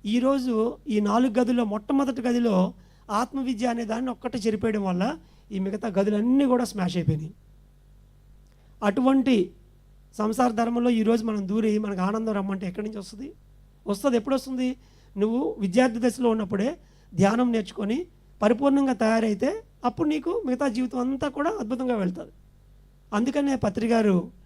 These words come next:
చిన్నప్పటి నుంచే, మూడు సంవత్సరాలు దాటినప్పటి నుంచే వాళ్ళకి ధ్యానం అలవాటు చేయాలి,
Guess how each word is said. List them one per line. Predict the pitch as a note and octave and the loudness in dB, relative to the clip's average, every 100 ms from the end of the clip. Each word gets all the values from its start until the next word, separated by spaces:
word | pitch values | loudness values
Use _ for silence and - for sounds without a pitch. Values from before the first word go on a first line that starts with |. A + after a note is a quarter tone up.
| - - - - - - A3+ | -20 -20 -20 -20 -20 -6 -2
చిన్నప్పటి | B3+ C4 C4+ A#3+ | -2 -2 -4 -2
నుంచే, | B3 B3 G#3 | -2 -2 -2
మూడు | G#3 B3 B3 | 0 0 0
సంవత్సరాలు | B3 A#3 B3 A3+ | -2 0 0 0
దాటినప్పటి | G#3+ G#3 A3 G#3 G#3 | 0 -2 -8 -6 -6
నుంచే | F#3 A#3+ F4 - - - _ G3 | -4 -4 -6 -10 -20 -20 _ -4
వాళ్ళకి | G#3 B3 G#3 | -2 -2 -2
ధ్యానం | G3 G3+ A3+ | 0 0 -2
అలవాటు | G3 F#3+ F#3 F#3+ | -4 -4 -4 -4
చేయాలి, | E3+ E3 F3+ - | -4 0 0 -2